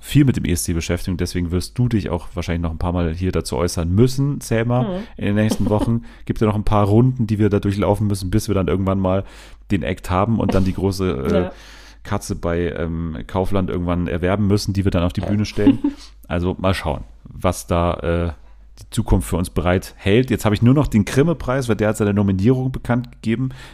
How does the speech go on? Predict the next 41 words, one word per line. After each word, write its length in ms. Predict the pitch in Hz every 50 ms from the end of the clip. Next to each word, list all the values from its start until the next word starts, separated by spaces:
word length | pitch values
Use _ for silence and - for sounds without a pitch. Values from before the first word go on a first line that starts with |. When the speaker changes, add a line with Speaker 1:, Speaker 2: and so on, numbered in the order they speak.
| -
Speaker 1:
Da 100 | - 107
kann 160 | - - 113 117
ich 80 | 120 113
aber 120 | 101 101
ganz 260 | - - 92 120 135
schnell 220 | - - 101 92 85
drüber 200 | 92 90 92 92
hinweggehen 580 | 92 87 92 92 - - - 98 101 117 131 - - - - - - -
und 280 | - - 101 95 -
kann 300 | - - - 98 107 113 -
einfach 240 | 67 104 104 107
mal 140 | 104 107 101
ganz 280 | 95 - 98 110 - -
großzügig 640 | - - 98 113 110 - - - 107 104 110 104 -
hier 200 | - 107 110 110
zum, 600 | - - - - 101 101 104 107 107 107 107 104 -
ähm, 460 | 50 85 92 95 95 98 98 98 90 - - - - - - - - - - - -
zur 120 | - - 101
Unterhaltungskategorie 1080 | 117 123 98 110 123 131 127 - 90 85 80 - - - 85 80 82 80 85 85 90
kommen, 240 | 82 - - 90 101
weil 100 | 104 95 87
das 100 | 90 85
ist 60 | -
natürlich 260 | 98 85 87 90 -
die, 260 | - - 90 82 80
die 300 | - - 90 85 82 80
vor 220 | - - - - -
allem 200 | - 101 104 98
für 120 | - 78
uns 180 | 82 85 - 87
relevante. 500 | 80 76 76 76 78 80 - 98 110 117 - - - - - - - - -
In 140 | - 113 117
der 80 | 117
Kategorie 420 | - - 113 110 101 107 104 107 87
Unterhaltung 720 | 76 101 - 90 90 101 117 117 - - 76 73 73 -
für 200 | - - - 110
den 340 | 107 110 101 101 98 98 90
wichtigsten 560 | 101 131 143 - - 131 120 - - 113 98 92
Medienpreis 800 | 95 107 117 120 113 104 - - - 90 90 90 90 - - -
der 200 | - 87 78 76
Welt, 440 | 90 90 101 107 113 113 - -